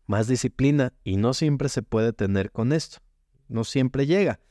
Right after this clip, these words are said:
Igualmente, si hablamos de la salud, a lo mejor puedes decir, "Bueno, tengo la meta de perder diez kilos y voy a estar, eh, trabajando en mi alimentación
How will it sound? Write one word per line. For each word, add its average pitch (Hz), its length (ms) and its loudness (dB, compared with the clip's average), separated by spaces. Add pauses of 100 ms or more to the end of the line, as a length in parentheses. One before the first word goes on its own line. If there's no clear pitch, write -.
(580)
Igualmente, 117 640 -2
si - 120 -4
hablamos 101 360 0
de 135 100 0
la 127 100 0
salud, 156 380 -2 (640)
a 98 120 -4
lo 98 100 0
mejor 101 280 0
puedes 123 200 0
decir, 110 220 -2
"Bueno, 117 280 -2
tengo 120 280 0
la 107 120 0
meta 127 380 0
de 98 100 -4
perder 110 500 0
diez 120 380 -2
kilos 90 420 -4 (340)
y 101 120 -2
voy 123 200 2
a 123 40 2
estar, 127 460 -2 (240)
eh, 101 240 -2
trabajando 95 540 -2
en 85 120 -2
mi 80 80 -2
alimentación 107 1000 -2